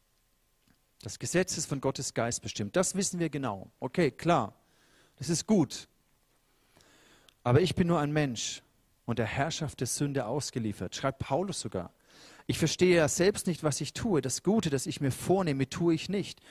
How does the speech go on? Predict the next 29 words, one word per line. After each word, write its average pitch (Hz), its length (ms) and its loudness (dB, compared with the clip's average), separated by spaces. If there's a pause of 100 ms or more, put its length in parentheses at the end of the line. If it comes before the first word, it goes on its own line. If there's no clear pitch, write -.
(240)
Aber 127 220 4
was 160 180 4
ich 156 140 -4
verabscheue, 127 880 -2
das 131 280 -6
tue 175 300 -6
ich. - 380 -16 (1900)
Bin 147 140 4
ich 160 120 -4
mir 156 100 2
aber 127 120 4
bewusst, 123 460 0
dass 127 140 -4
ich 120 140 -6
falsch 113 400 -2
handle, 139 320 -2
dann 127 160 -6
stimme 165 460 -4
ich 143 320 -8 (260)
Gottes - 400 -4
Gesetz 123 460 -6
zu 170 200 -2
und 117 120 -4
erkenne 131 480 -4
an, 185 120 -6
dass 143 160 -8
es - 160 -14
gut 98 200 -8
ist. - 340 -12